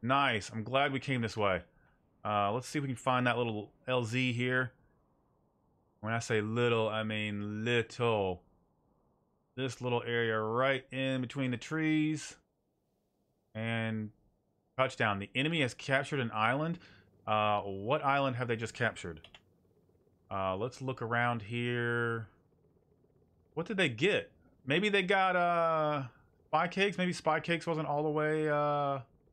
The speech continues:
claimed? I don't know. Doesn't matter. We're doing good. Let's... Uh, we're throttled down. Let's go, let's go back here and sleep. And let's get some daytime on us. All right.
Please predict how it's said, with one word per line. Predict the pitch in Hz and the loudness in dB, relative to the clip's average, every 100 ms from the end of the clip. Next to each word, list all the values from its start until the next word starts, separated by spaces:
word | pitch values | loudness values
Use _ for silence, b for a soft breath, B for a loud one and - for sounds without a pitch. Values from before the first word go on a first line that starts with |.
| _ _ _ _ _ _ _ _ _ _ | _ _ _ _ _ _ _ _ _ _
claimed? | - 147 165 226 - - _ _ _ _ _ _ _ _ _ _ _ - | 0 2 2 0 -4 -12 _ _ _ _ _ _ _ _ _ _ _ 0
I | 139 | 2
don't | 139 | 4
know. | 107 78 - _ _ _ _ _ _ _ _ _ _ _ | 2 0 -8 _ _ _ _ _ _ _ _ _ _ _
Doesn't | 143 135 | -2 2
matter. | 135 131 131 | 2 2 2
We're | 117 127 | -2 -2
doing | 131 123 | -2 0
good. | 127 123 117 120 | 2 2 0 -2
Let's... | 123 127 | -4 -2
Uh, | 131 123 117 113 113 _ - | 0 2 2 0 -4 _ -8
we're | 117 | -6
throttled | 127 127 127 | 0 0 0
down. | 123 120 120 120 - - _ _ _ _ _ - | 2 2 2 -2 -10 -20 _ _ _ _ _ -6
Let's | 123 | -2
go, | 156 143 135 | 2 2 0
let's | 143 | -2
go | 160 | 0
back | 160 | 0
here | 165 | 0
and | 127 | 0
sleep. | - - 151 170 - _ _ _ _ _ _ _ - | -2 0 0 0 -6 _ _ _ _ _ _ _ -6
And | 117 117 117 113 113 113 113 110 110 107 107 - _ _ _ _ | -2 2 2 2 2 2 0 0 -2 -4 -6 -10 _ _ _ _
let's | 117 | -8
get | 143 131 | -6 -2
some | |
daytime | 107 120 120 104 | 2 2 2 2
on | 98 92 | 2 -2
us. | 90 - - _ _ _ _ _ _ _ _ _ _ - | -4 -10 -18 _ _ _ _ _ _ _ _ _ _ -2
All | 117 | 0
right. | 98 | 0